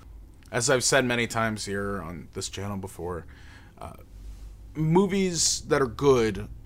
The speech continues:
are just an accomplishment on their own. And anything better than good is icing on the cake. This movie is well better than good. It doesn't come naturally. And the fact that so many things worked out so well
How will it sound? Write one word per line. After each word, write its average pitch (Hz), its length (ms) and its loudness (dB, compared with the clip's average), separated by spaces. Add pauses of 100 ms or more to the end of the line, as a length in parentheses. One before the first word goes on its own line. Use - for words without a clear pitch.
are 110 360 2
just - 360 -2
an 123 160 -2
accomplishment 110 840 0
on 95 120 -4
their 78 160 -8
own. 85 360 -10
And 107 140 -4
anything 170 480 2
better 131 420 4
than 143 240 0
good 139 340 6
is 104 760 0 (280)
icing 123 340 2
on 110 120 0
the 87 80 -6
cake. - 380 -10 (380)
This 160 200 4
movie 160 320 6
is 120 160 2
well 120 320 6
better 107 260 4
than 95 180 -2
good. 76 380 -10 (160)
It 101 340 -2
doesn't 131 300 2
come 117 240 -2
naturally. 95 640 -2 (420)
And 110 420 0
the 104 220 -2
fact 117 320 -2
that 117 140 0
so 127 140 0
many 113 200 0
things 104 400 -4
worked 101 320 -4
out 104 220 -4
so 110 160 -4
well 95 560 0